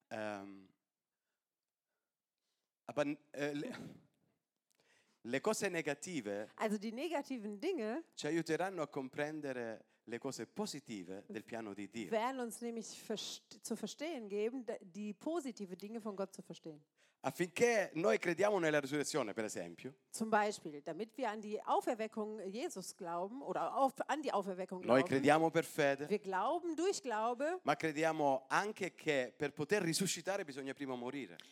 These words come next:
Speaker 2: Aber wir glauben ja auch, damit wir erweckt werden, müssen wir ja vorher sterben.
Speaker 1: Ci sono delle cose negative nella Bibbia che ci aiuteranno a comprendere le verità della parola di Dio.
Speaker 2: Also es gibt negative Dinge in der Bibel, damit wir die Wahrheiten Gottes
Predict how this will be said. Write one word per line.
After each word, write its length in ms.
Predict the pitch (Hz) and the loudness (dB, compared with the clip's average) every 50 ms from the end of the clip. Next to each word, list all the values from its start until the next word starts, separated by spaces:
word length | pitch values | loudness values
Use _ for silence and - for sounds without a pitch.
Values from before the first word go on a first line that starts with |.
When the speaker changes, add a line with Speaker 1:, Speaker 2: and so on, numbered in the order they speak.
| - - - | -18 -6 -2
Speaker 2:
Aber 240 | - 254 247 240 | 2 2 4 4
wir 100 | 220 233 | 4 2
glauben 320 | 196 190 196 190 196 202 202 | 2 2 2 2 2 0 -2
ja 160 | 180 156 131 | -4 -4 -2
auch, 160 | 175 240 - | -4 -4 -4
damit 300 | - - 180 175 175 - | -6 -6 -6 -8 -8 -10
wir 100 | 185 165 139 | -8 -8 -8
erweckt 460 | 147 143 156 165 170 - - _ - | -8 -8 -8 -8 -10 -10 -14 _ -6
werden, 220 | 247 254 277 269 | -6 -4 -4 -6
müssen 180 | 240 226 208 208 | -6 -8 -8 -8
wir 100 | 185 156 | -10 -10
ja 60 | 156 | -10
vorher 300 | - - 180 156 151 156 | -8 -6 -4 -4 -4 -6
sterben. 400 | - - - 294 294 262 214 170 | -8 -4 -2 2 2 2 2 2
Speaker 1:
Ci 100 | - 156 | 0 -2
sono 220 | 139 202 214 214 | -2 -2 -2 -2
delle 220 | 202 202 196 190 190 | -2 -2 -2 -2 -2
cose 240 | 226 226 - 202 185 | -2 -2 -2 -2 -2
negative 480 | 185 180 180 180 - 214 226 185 175 | 0 0 -2 -2 -2 -4 -4 -4 -4
nella 240 | 156 151 143 139 139 | -4 -4 -4 -6 -6
Bibbia 340 | 127 139 139 127 117 127 127 | -6 -6 -8 -6 -6 -6 -6
che 160 | - 156 151 | -6 -8 -6
ci 140 | - - 170 | -4 -2 -2
aiuteranno 500 | 165 165 160 160 165 160 190 196 190 165 | 0 0 0 0 -2 -2 -2 -4 -6 -6
a 60 | 151 | -8
comprendere 500 | - 156 143 139 165 165 160 160 147 143 | -6 -8 -8 -8 -8 -8 -6 -6 -6 -6
le 160 | 139 139 139 | -6 -6 -6
verità 720 | 131 131 143 139 147 143 135 - - 226 220 196 139 110 - _ _ _ _ _ _ _ _ _ _ _ | -4 -4 -4 -4 -4 -6 -6 0 2 2 4 4 2 -2 -6 _ _ _ _ _ _ _ _ _ _ _
della 340 | - 147 147 143 139 131 117 | -2 -2 0 0 -2 -4 -6
parola 440 | - _ - 135 135 151 143 143 | -8 _ -6 -4 -4 -4 -4 -6
di 120 | 135 131 131 - | -8 -10 -12 -14
Dio. 260 | - 98 80 - - | -16 -18 -16 -10 -8
Speaker 2:
Also 180 | 202 196 175 | -8 -6 -6
es 120 | 175 156 - | -8 -6 -6
gibt 180 | 208 196 - | -6 -8 -6
negative 540 | 233 240 277 339 381 359 359 - 320 254 262 | -6 -4 -2 0 0 -2 -2 -2 -4 -6 -6
Dinge 220 | 196 240 262 285 294 | -8 -8 -8 -8 -6
in 60 | 302 | -6
der 120 | 311 311 | -6 -6
Bibel, 280 | 254 311 320 311 330 311 | -4 -4 -4 -4 -4 -4
damit 280 | 254 226 220 233 220 | -4 -4 -6 -6 -6
wir 100 | 226 233 | -6 -6
die 180 | 190 175 208 175 156 160 170 | -6 -6 -8 -12 -12 -6 -2
Wahrheiten 580 | 214 233 269 320 320 311 311 294 285 285 247 202 | 0 0 0 0 -2 -4 -4 -4 -6 -8 -6 -2
Gottes 500 | 226 226 226 226 - 247 233 - - | -2 -2 -2 -4 -6 -10 -10 -10 -14